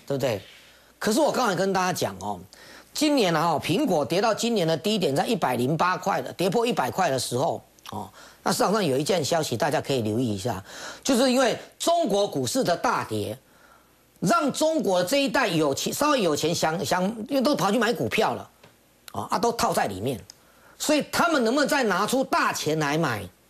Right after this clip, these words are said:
苹果？我认为这是一个疑问。哦，苹果今年，今年的跌到九十几块那一次，就是因为这一个消息面。那现在苹果啊，又，又小涨了，哦，小涨，还是小涨，一百一十四块，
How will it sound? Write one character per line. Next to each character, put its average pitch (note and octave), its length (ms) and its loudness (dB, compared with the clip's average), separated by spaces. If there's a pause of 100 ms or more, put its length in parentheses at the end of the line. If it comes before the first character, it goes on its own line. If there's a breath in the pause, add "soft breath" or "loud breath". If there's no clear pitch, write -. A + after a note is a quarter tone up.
(320)
苹 D3+ 280 0
果？ G2+ 300 -2 (220)
我 D3+ 100 2
认 A3+ 100 4
为 G#3+ 80 2
这 G#3 140 0
是 - 140 -2
一 E3 40 0
个 D#3 60 2
疑 B2+ 220 -2
问。 E3+ 180 0 (640)
哦， E3 180 0
苹 B3+ 140 2
果 A3+ 140 4
今 C4 200 0
年， F#3 240 2
今 C#4 200 0
年 F#3+ 100 2
的 F#3 80 2
跌 G3 180 0
到 A#3 120 2
九 D3+ 180 0
十 C3+ 100 0
几 C#3+ 160 -2
块 F#3 200 2
那 F3+ 120 0
一 F3 60 0
次， E3+ 140 0
就 D#3+ 100 0
是 E3 80 2
因 E3+ 60 2
为 E3 100 2
这 D#3 120 0
一 D3+ 60 2
个 D3 120 0
消 C#3 200 0
息 G#2 220 -6
面。 A2+ 220 -4 (560 loud breath)
那 B3+ 120 4
现 A#3+ 60 2
在 C#4+ 180 4
苹 A#3+ 140 2
果 A#3 120 2
啊， D3 360 -2
又， A3+ 160 -2
又 A#3 160 0
小 E3 180 0
涨 B2+ 240 -2
了， G#2 140 -12
哦， F#3 100 0
小 E3 200 0
涨， D3+ 100 0
还 D#3+ 100 0
是 C4 80 2
小 G3+ 160 2
涨， D#3 220 -2
一 A3+ 80 -4
百 F3 100 -2
一 F#3+ 120 0
十 D3+ 60 0
四 C3+ 200 -4
块， D#3 200 -2